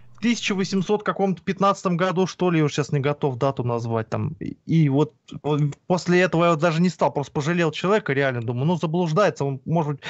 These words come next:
почитает, потом найдёт. Не стал выкладывать, потому что, ну, реально, просто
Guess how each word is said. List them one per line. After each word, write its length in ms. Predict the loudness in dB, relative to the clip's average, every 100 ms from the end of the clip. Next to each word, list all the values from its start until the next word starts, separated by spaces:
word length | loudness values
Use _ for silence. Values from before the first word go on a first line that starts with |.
| -6 -2
почитает, 500 | 0 2 2 2 0
потом 300 | -4 -2 0
найдёт. 380 | 0 -2 -2
Не 120 | 0 0
стал 240 | 0 0
выкладывать, 540 | -2 -2 0 0 -2 -6
потому 300 | -6 -6 -6
что, 160 | -6
ну, 140 | -2 0
реально, 360 | 2 0 -2
просто 360 | -4 -6 -6